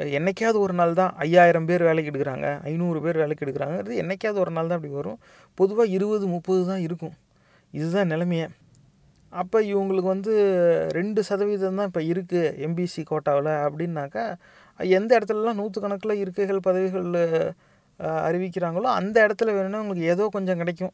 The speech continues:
அதுவும் இந்த நாற்பது ஜாதி அடையாளங்களை சேர்ந்தவங்களும் அந்த நூறுலாம் ரெண்டு. அப்ப அந்த ரெண்டு பதவிக்காக லட்சக்கணக்கான பேர் இவங்க வந்து போட்டி போடணும். எத்தனை பேர் கிடைக்குமோ யாருக்கும் தெரியாது.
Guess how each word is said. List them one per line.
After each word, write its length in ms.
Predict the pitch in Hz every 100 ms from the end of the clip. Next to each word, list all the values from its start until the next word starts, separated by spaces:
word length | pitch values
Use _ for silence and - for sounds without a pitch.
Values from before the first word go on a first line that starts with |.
| _
அதுவும் 380 | - 180 202 190
இந்த 140 | 180
நாற்பது 400 | 156 170 180 175
ஜாதி 360 | 165 180 185 190 185 175 - - -
அடையாளங்களை 500 | 170 175 170 165 165
சேர்ந்தவங்களும் 760 | - 185 180 175 175 214 208
அந்த 260 | 170 170 170 165 160 156 151 - _ -
நூறுலாம் 520 | 175 202 190 196 208
ரெண்டு. 320 | 170 175 160 - _ _ -
அப்ப 240 | 175 190
அந்த 240 | 170 175
ரெண்டு 280 | 165 175 190
பதவிக்காக 640 | 180 180 202 190 175 175 208
லட்சக்கணக்கான 540 | 175 180 170 160 160
பேர் 140 | 156 180
இவங்க 160 | 160
வந்து 140 | 156 170
போட்டி 240 | 165 160
போடணும். 380 | 139 135 139 - - - _ -
எத்தனை 280 | 147 208 196
பேர் 160 | 185
கிடைக்குமோ 460 | 170 165 156 170 196
யாருக்கும் 260 | 151 151 156
தெரியாது. 460 | 147 147 147 151